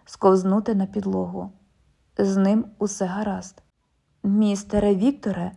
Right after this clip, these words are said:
над ним схилилося обличчя детектива.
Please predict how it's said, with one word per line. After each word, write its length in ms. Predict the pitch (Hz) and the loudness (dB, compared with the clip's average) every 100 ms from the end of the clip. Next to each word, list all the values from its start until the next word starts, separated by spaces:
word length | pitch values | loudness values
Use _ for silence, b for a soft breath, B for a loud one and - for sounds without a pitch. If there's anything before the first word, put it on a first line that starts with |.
| _ | _
над 220 | 208 202 | 2 4
ним 160 | 247 254 | 4 2
схилилося 760 | - 208 202 254 226 - 196 - | 2 4 6 6 2 2 -4 -2
обличчя 440 | 190 180 208 214 | 0 4 2 2
детектива. 760 | 208 190 247 - 185 180 185 | -6 -4 -6 -6 -10 -8 -8